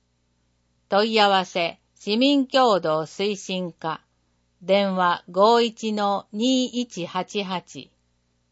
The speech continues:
その他の暮らし情報。子ども未来館ここにこ。貸し室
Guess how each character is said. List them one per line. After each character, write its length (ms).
そ 140
の 180
他 220
の 240
暮 180
ら 160
し 240
情 320
報。 480
子 160
ど 160
も 140
未 200
来 300
館 340
こ 200
こ 180
に 200
こ。 300
貸 400
し 40
室 520